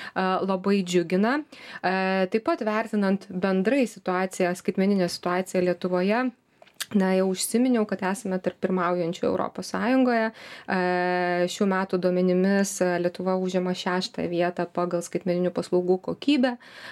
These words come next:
a, Europoje. A, taip pat džiugu, kad, e, skaitmeninio raštingumo lygmuo,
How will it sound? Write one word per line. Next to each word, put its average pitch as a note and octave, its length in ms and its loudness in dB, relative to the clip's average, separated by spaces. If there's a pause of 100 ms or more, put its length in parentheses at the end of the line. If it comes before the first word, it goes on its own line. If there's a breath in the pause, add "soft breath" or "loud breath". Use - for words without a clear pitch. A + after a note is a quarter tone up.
a, G#3+ 360 0
Europoje. G#3+ 840 2 (320 loud breath)
A, F#3 240 0
taip G3+ 200 -2
pat B3 220 2
džiugu, G#3 580 0
kad, F#3 540 -2
e, F3+ 160 2
skaitmeninio F#3 580 2
raštingumo F#3+ 680 2
lygmuo, G#3+ 720 2